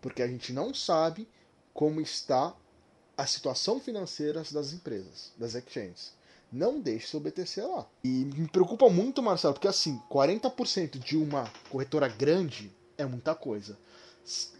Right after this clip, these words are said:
às vezes uma pequena que tava lutando pra sobreviver,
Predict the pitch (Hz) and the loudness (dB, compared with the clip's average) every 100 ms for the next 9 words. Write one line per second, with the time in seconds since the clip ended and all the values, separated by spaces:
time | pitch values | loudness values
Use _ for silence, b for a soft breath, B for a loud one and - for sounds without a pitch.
0 | 160 147 147 190 208 190 - - 160 170 | -4 0 4 4 6 4 0 0 4 4
1 | 147 160 147 143 135 - 180 226 233 160 | 4 2 4 4 2 4 6 6 6 0
2 | - 135 147 127 117 107 107 135 190 151 | 0 -2 -2 -2 -2 -4 -2 2 2 0